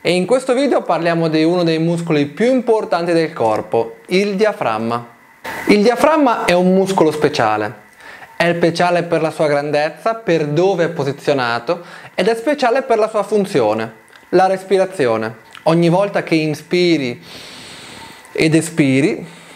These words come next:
è il diaframma che contraendosi fa abbassare la gabbia toracica e allargare le costole e rilassandosi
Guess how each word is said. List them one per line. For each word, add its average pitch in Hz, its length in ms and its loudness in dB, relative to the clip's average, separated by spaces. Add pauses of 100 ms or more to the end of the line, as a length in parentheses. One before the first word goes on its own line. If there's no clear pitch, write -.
(520)
è - 80 0
il 220 140 2
diaframma 220 680 0
che 160 240 -2
contraendosi 151 960 -2
fa 143 160 -2
abbassare 131 640 0
la 123 100 0
gabbia 123 300 0
toracica 127 720 0
e 214 80 -2
allargare 196 540 0
le 135 100 -2
costole 170 680 0
e 180 80 -4
rilassandosi 196 880 0